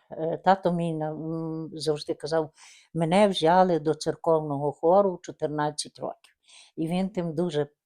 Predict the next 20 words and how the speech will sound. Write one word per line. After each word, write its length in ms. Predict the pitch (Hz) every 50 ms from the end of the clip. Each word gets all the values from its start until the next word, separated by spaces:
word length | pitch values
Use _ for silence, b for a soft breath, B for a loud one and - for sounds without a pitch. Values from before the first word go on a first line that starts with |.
| _ _ _ _ -
пишався. 680 | 160 - - - 156 147 143 139 - - - 180 190 - b b b b b b b b b b b _ _ -
Він, 360 | 170 180 175 170 175 165 156
е, 420 | 156 151 151 151 147 143 139 - -
все 260 | - - - - 156 147
нагадував 720 | 147 151 127 147 143 139 143 143 156 165 180 185 185 -
то 200 | - 214 220 214
і, 460 | - - - 160 196 226 240 254 254 b b b b b b b b b -
власне, 880 | 175 175 180 190 196 196 190 - - 185 185 185 175 165 165 165 165 - 190
співав 680 | - - - - - 170 160 170 175 185 202 208 202 - _ _ -
до 160 | 160 160 180
самої 420 | - - 170 165 165 160 156 156
смерті, 640 | 151 - - 156 156 160 170 _ _ - 160 156 b b b b b b b b _ _ _
поки 420 | - 160 156 160 - 160 151 151 _ _ _ _ _ _ _
йому 420 | 160 160 170 147 156 147 147 147 151
не, 440 | 147 143 151 147 - - 151 143 147
не 140 | 147 147
виповнилося 760 | 147 165 160 160 175 156 147 147 143 147 147 147 - - 147 139
вісімдесят 560 | 143 139 - - 127 131 - 151 143 - -
один 320 | 156 139 147 139 139 151
рік. 160 | 151 170 -